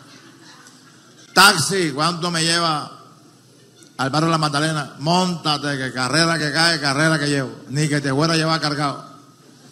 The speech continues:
El borracho iba que arrancaba el pasamano. "Dale rápido o te cago el taxi. Cógela suave." Llegó a la casa, estaba la mujer con un rulo aquí, ¿ve?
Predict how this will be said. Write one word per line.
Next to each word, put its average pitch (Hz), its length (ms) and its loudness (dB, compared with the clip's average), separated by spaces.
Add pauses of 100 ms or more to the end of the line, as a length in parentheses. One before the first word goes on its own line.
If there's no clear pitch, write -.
(540)
El 104 60 -12
borracho 117 340 -6
iba 139 180 0
que 139 60 -4
arrancaba 135 400 -6
el 139 60 -6
pasamano. 135 540 -8 (3250)
"Dale 123 300 2
rápido 143 640 0
o 135 120 -2
te 123 200 -4
cago 135 360 -4
el 123 120 -6
taxi. 120 360 -6
Cógela 127 260 0
suave." 113 300 -4 (1700)
Llegó 147 320 0
a 160 60 6
la 180 160 8
casa, 202 360 8
estaba 175 280 4
la 185 100 4
mujer 180 260 2
con 170 160 0
un 175 200 2
rulo 180 280 8
aquí, 185 140 2
¿ve? 170 200 0